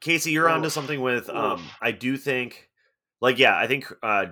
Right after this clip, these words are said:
Speaker 1: Disney, and I ca-, tell me if I'm wrong, guys, if you know something different, but, like,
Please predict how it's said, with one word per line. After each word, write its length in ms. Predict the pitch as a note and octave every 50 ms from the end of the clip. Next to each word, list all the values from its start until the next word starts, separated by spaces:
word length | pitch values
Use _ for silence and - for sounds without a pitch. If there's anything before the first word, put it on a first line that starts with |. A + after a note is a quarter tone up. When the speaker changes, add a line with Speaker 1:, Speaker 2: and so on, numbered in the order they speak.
| D#2+
Speaker 1:
Disney, 640 | - A#2 A#2 A2+ A2+ A#2+ A#2+ A#2+ B2 A#2+ A#2+ A#2+ A#2+
and 680 | A#2 - - _ _ _ _ _ _ _ A#2+ B2+ C#3
I 180 | C#3 C3+ C3 B2
ca-, 300 | C3 D3+ - A2+ C3+ - _ _ _ _ -
tell 120 | - F3 E3+
me 80 | E3
if 60 | C3
I'm 100 | B2+ G#2
wrong, 160 | G#2 G2+ G2+ F#2
guys, 220 | G2+ G2+ F#2+ E2+
if 60 | F#2
you 60 | G2+
know 80 | G2 F#2+
something 200 | F#2 G2 F#2+ F2
different, 360 | F#2+ F#2 F2+ G2 G2 F#2 E2
but, 140 | G2+ F#2 E2
like, 220 | G2 F#2+ F#2 -